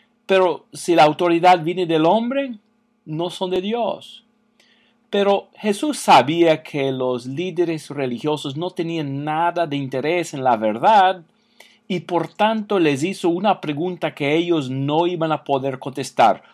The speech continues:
Versículo cuatro. "¿El bautismo de Juan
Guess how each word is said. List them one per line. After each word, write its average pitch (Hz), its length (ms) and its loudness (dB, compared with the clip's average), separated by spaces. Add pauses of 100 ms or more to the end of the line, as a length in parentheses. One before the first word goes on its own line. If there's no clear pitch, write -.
(140)
Versículo 175 500 -2
cuatro. 160 720 4 (600)
"¿El 208 240 -2
bautismo 226 880 -2
de 233 160 0
Juan 254 680 -6